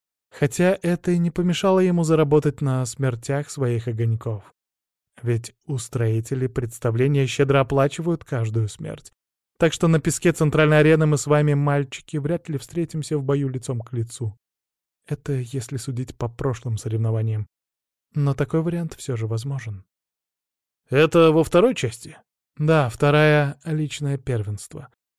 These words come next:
Дерутся между собой те, кто выжил в межклановых сражениях, представители одного отряда, самого сильного и везучего,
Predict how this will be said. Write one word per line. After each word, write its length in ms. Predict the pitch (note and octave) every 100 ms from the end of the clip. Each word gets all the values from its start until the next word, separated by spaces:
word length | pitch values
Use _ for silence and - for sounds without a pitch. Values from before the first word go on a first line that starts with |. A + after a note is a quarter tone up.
| _ -
Дерутся 360 | D3 F#3+ G3+ F3+
между 260 | E3+ D#3
собой 300 | - D#3 E3+
те, 200 | - E3+
кто 180 | - D3+
выжил 340 | C#3+ D#3+ D#3
в 60 | C#3+
межклановых 800 | C3+ C3 - C#3+ C#3+ C#3 C3+ A#2+
сражениях, 560 | - B2 A2 A2 G#2+ G#2 _ _ _ _
представители 640 | B2+ A#2 - B2+ C#3 C#3
одного 280 | C#3 B2+ C3
отряда, 460 | C3+ C#3+ B2+ G#2 -
самого 420 | - C#3 B2 A#2 A2+
сильного 480 | - B2+ C#3 C#3+
и 220 | D3 - D3
везучего, 540 | D3 F3 - A#2